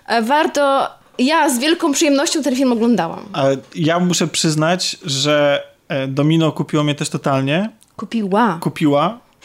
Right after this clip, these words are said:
Speaker 2: Natomiast
Speaker 1: Kobieta.
Speaker 2: Tak, to prawda. I w ogóle też jest dla mnie wielkim wygrywem tego filmu, ale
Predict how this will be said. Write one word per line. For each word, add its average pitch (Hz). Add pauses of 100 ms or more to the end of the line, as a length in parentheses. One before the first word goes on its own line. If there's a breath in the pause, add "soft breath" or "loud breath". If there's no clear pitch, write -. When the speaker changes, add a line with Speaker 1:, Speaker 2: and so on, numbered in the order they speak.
(200 loud breath)
Speaker 2:
Natomiast 156
Speaker 1:
Kobieta. 214 (200)
Speaker 2:
Tak, 147
to -
prawda. 143
I 156
w 147
ogóle 151 (460)
też 156
jest 151
dla 156
mnie 156
wielkim 156
wygrywem 156
tego 147
filmu, 160 (460 loud breath)
ale 147